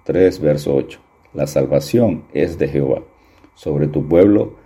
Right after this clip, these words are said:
sea tu bendición". En varios salmos, David deja la misma enseñanza de confiar en la salvación en Dios,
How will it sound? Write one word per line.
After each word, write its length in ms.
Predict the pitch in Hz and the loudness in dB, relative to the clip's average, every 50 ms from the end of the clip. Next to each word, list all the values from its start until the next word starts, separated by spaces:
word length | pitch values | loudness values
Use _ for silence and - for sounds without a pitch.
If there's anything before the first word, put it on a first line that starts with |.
| _ _ _ _ _ | _ _ _ _ _
sea 440 | _ - - - 98 101 98 85 71 | _ -20 -6 0 2 2 2 2 0
tu 120 | - 73 | -4 -4
bendición". 600 | 71 71 69 67 69 - - 73 - - - - - _ _ _ _ _ _ _ _ _ | -4 -4 -4 -4 -6 -6 -6 -8 -8 -8 -10 -12 -20 _ _ _ _ _ _ _ _ _
En 160 | 69 76 73 73 | -12 -8 -4 -2
varios 300 | 73 73 82 87 82 - | 0 0 0 0 0 2
salmos, 460 | - 90 90 92 92 92 90 - - - - _ _ _ _ _ _ _ _ _ | 2 2 4 4 2 0 0 -2 -6 -16 -20 _ _ _ _ _ _ _ _ _
David 340 | - 80 76 73 87 95 92 | -8 -6 -2 0 0 4 4
deja 220 | 95 - 90 87 | 4 4 4 2
la 100 | 80 78 | 2 2
misma 320 | 78 90 - - - 80 80 | 0 -2 -6 -6 -4 -6 -6
enseñanza 560 | 73 78 73 71 69 71 73 78 - - 82 | -4 -2 -2 -2 -2 -2 -4 -4 -2 -2 -2
de 100 | 85 82 | -2 -2
confiar 440 | - 73 71 71 - 78 78 78 80 | -2 -8 -8 -6 -2 0 0 0 0
en 80 | 82 | -2
la 60 | 80 | -4
salvación 460 | 76 - 76 71 69 67 - 78 78 80 | -4 -4 -2 -2 -2 -2 -2 -6 -6 -4
en 120 | 80 80 | -6 -2
Dios, 360 | 78 76 73 78 78 - - | 0 0 0 0 -2 -6 -16